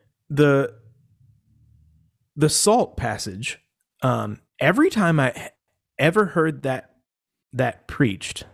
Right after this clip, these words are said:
"You're the salt of the earth," um, I think what people talked about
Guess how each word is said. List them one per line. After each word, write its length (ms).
"You're 220
the 80
salt 340
of 140
the 180
earth," 400
um, 440
I 100
think 280
what 220
people 240
talked 260
about 320